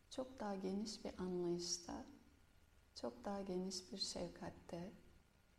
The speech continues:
ve huzurda olabildiğini söylüyor. Ustalar, ilham veren insanlık öyküleri. Bunu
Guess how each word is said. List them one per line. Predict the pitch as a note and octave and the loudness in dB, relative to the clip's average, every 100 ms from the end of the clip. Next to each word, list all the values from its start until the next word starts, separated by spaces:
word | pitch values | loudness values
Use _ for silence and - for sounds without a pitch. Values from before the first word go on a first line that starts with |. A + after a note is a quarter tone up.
| - | -4
ve | A#3 | -2
huzurda | A#3 G#3+ G#3 G#3 G3 G3+ | 0 0 2 2 2 4
olabildiğini | F#3+ F3+ F3 E3+ E3+ E3 | 6 4 2 -2 0 0
söylüyor. | - E3 D#3+ D#3 D3+ - - - - - - - - - - - - - - - - | 0 0 0 0 -2 -6 -16 -18 -20 -20 -20 -20 -20 -20 -20 -20 -20 -20 -20 -20 -8
Ustalar, | F#3+ - F3+ F3 E3 F#3 - - - - - - - - - - - - - - | -6 -2 2 2 2 -2 -4 -4 -6 -20 -20 -20 -20 -20 -20 -20 -20 -20 -20 0
ilham | G3 F#3 G3 F#3 | 2 2 0 2
veren | F3 E3+ E3+ | 4 4 2
insanlık | E3+ E3+ - E3 D#3+ E3 E3+ | 2 0 -2 0 2 0 0
öyküleri. | D#3+ D#3+ D#3+ D3+ D3 - - - - - - - - - - - - - - - - - - - - | -2 -2 -4 -2 -4 -8 -14 -18 -20 -20 -20 -20 -20 -18 -18 -20 -20 -20 -18 -18 -20 -20 -20 -6 2
Bunu | A3 A#3 | 4 4